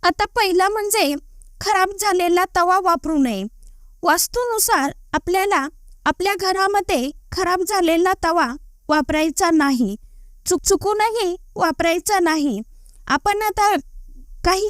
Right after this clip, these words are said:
केलं समजा की तो म्हणजे घाण होतो, तर अशा वेळी आपल्याला त्या तव्याचा वापर करायचा नाही. अशा तव्यामुळे तुमच्या घरात आर्थिक नुकसान सुद्धा होऊ शकते आणि आपल्या आयुष्यामध्ये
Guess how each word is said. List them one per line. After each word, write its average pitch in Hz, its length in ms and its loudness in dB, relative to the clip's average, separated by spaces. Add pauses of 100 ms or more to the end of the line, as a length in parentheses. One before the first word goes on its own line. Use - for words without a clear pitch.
(100)
केलं 381 280 4
समजा 349 500 2 (220)
की 349 80 2
तो 381 240 2
म्हणजे 370 300 0
घाण 359 380 2
होतो, 247 440 0 (440)
तर 359 160 4
अशा 339 320 2
वेळी 381 200 0
आपल्याला 330 420 2 (100)
त्या 392 100 0 (100)
तव्याचा 330 380 2
वापर 370 320 0
करायचा 311 520 0
नाही. 240 300 0
अशा 403 240 2
तव्यामुळे 381 760 0 (240)
तुमच्या 392 340 0
घरात 370 360 -2 (440)
आर्थिक 349 480 -2 (360)
नुकसान 370 420 4
सुद्धा 359 360 4
होऊ 381 400 2
शकते 233 520 0 (240)
आणि 381 200 2 (180)
आपल्या 359 320 0
आयुष्यामध्ये 392 800 0